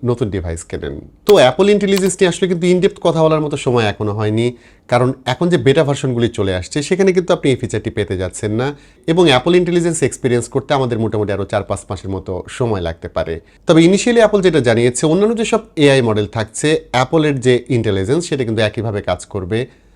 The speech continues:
Like, এখানে আপনি বিভিন্ন ধরনের রাইটিং টুলস পাবেন, আপনি বিভিন্ন ধরনের ইমেজ জেনারেট করতে পারবেন, এবং রাইটিংয়ের ক্ষেত্রে রিফ্রেশ করা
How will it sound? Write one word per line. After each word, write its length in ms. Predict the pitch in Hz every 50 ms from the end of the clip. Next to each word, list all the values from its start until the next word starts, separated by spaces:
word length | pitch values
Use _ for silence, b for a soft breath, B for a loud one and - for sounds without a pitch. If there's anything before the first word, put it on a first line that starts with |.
| b b b _
Like, 240 | 113 120 120 - 151
এখানে 160 | 139 165 160
আপনি 140 | 156 156 175
বিভিন্ন 280 | 147 143 143 143 147 143
ধরনের 260 | 143 139 135 139 127
রাইটিং 320 | 117 113 117 - 123 113
টুলস 280 | 104 - 107 98 87 - -
পাবেন, 400 | - 101 98 90 104 104 101 101 b b b b
আপনি 200 | - 160 - 170
বিভিন্ন 280 | 151 156 160 165 160 160
ধরনের 240 | 160 165 160 160 139
ইমেজ 340 | 127 131 139 143 139 143
জেনারেট 380 | 143 127 110 107 104 101 95 -
করতে 280 | - - 95 85 - 98
পারবেন, 440 | - 101 101 101 98 127 143 170 175 b b b b -
এবং 240 | - 214 208 165
রাইটিংয়ের 400 | 127 117 113 123 - 151 156 156
ক্ষেত্রে 340 | - - 151 139 - 143 131
রিফ্রেশ 500 | 113 117 147 160 160 - 127 110 - -
করা 420 | - - 101 98 101 104 107 113